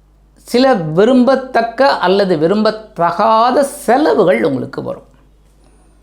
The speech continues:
என்னய்யா விரும்பத்தக்க, விரும்பத்தகாத? விரும்பத்தக்க அப்படின்னா, வீட்டுக்கு தேவையான ஒரு விலை உயர்ந்த பொருட்கள், திடீர்னு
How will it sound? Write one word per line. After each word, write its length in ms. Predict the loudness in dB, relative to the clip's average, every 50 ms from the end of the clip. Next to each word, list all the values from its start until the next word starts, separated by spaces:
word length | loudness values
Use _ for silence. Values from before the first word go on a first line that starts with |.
| _ _ _ _ _ _ _ _ _ _ -20 _ _ _
என்னய்யா 540 | -4 -2 2 4 4 4 4 4 4 2 2
விரும்பத்தக்க, 840 | 2 0 0 -2 0 0 -2 -2 -2 -2 -4 -4 -4 -4 -4 -4 -4 -2 -2
விரும்பத்தகாத? 1400 | -2 -2 -2 -4 -4 -6 -6 -8 -16 -20 _ _ _ _ _ _ _ _ _ _ -6 -6 -4 -2 -2 -2 -2 -2 -4 -8 -8 -10 -16 _ _ _ _ _ _ _ -20 -20 _ _ _ _ _ _ _ _ _ _ _ _ _
விரும்பத்தக்க 600 | 0 0 2 2 2 2 2 2 0 0 2 2 2 2 2 2 0 0
அப்படின்னா, 420 | 0 2 2 2 2 2 2 2 2 2 2 0 -2 -4 -10 -20 -20 -20 _ _ _ _ _ _ _ _ _ _ _ _ _ _ _ _ _ _ _ _ _ _ _ _ _ _ _ _ _ _ _ _ _ _ _ -2
வீட்டுக்கு 280 | 0 0 2 2 2
தேவையான 500 | 2 2 2 2 4 4 4 4 4 4
ஒரு 140 | 4 4 4
விலை 200 | 2 2 2 4 4
உயர்ந்த 400 | 4 4 2 2 0 0 -2 -2
பொருட்கள், 440 | -4 -6 -6 -6 -8 -10 -10 -10 -14 -20 -20 -20 _ _ _ _ _ _ _ _ _ _ _ _ _ _ _ _ _ _ _ _ _ _ _ _ _ _ _ _ -2
திடீர்னு 380 | 0 2 2 2 2 2 0